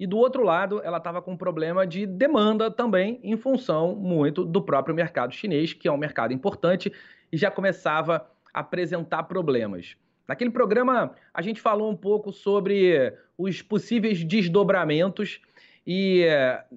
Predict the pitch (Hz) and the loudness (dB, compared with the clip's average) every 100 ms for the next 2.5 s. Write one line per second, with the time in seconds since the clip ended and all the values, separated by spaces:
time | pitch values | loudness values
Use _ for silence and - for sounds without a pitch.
0 | 131 139 151 151 147 151 156 120 175 170 | -16 -4 0 2 0 0 -2 -2 -4 -2
1 | 202 160 127 - _ 151 170 180 185 175 | 2 2 0 -6 _ -6 2 2 2 2
2 | 151 - 165 175 170 | 0 2 2 2 0